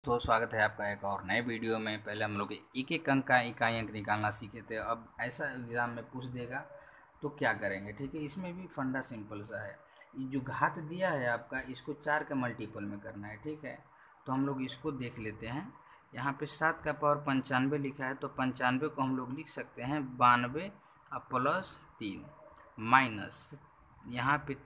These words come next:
तीन का पावर को हम लोग लिख सकते हैं छप्पन और प्लस दो, ठीक है। बानवे हम इसलिए लिखें क्योंकि हम लोग बानवे को लिख सकते हैं तेईस गुणे चार, ठीक है, और यहाँ पे छप्पन को लिख सकते हैं चार गुणे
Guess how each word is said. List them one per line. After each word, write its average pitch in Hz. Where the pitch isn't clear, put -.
तीन 180
का 143
पावर 127
को 127
हम 127
लोग 117
लिख 143
सकते -
हैं 147
छप्पन 160
और 123
प्लस 147
दो, 110
ठीक 143
है। 170
बानवे 127
हम 160
इसलिए 156
लिखें 135
क्योंकि 151
हम 151
लोग 151
बानवे 131
को 147
लिख 151
सकते 127
हैं 135
तेईस 147
गुणे 127
चार, 101
ठीक 143
है, 175
और 131
यहाँ 147
पे 143
छप्पन 151
को 151
लिख 151
सकते -
हैं 151
चार 131
गुणे 123